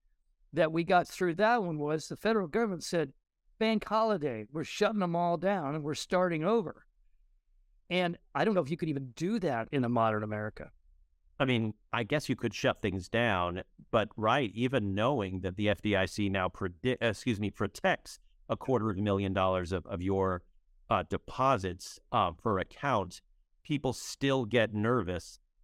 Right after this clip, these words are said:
Speaker 2: Uh, as a, as a younger reporter, I remember in two thousand eight standing in the parking lot of Washington Mutual, watching people drive up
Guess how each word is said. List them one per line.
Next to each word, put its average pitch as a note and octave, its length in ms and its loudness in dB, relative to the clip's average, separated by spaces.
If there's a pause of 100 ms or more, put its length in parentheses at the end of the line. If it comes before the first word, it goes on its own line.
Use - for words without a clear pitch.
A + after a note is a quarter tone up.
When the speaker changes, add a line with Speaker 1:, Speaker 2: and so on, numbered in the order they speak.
(100)
Speaker 2:
Uh, A2 180 4
as A2+ 160 2
a, A2 60 2
as G#2 240 2
a G#2+ 80 0
younger B2 280 2
reporter, B2+ 480 0
I G2 100 2
remember G#2+ 440 0
in G2+ 80 -2
two A2 220 -4
thousand G#2+ 340 2
eight A#2 160 -2
standing G2 380 -2
in F#2+ 40 -2
the F#2 80 -4
parking G#2 320 -2
lot F#2+ 200 2
of F2+ 80 -6
Washington G2 480 -2
Mutual, F#2 420 -4
watching F#2+ 460 -2
people G#2 360 -4
drive F#2+ 380 0
up F#2 220 -2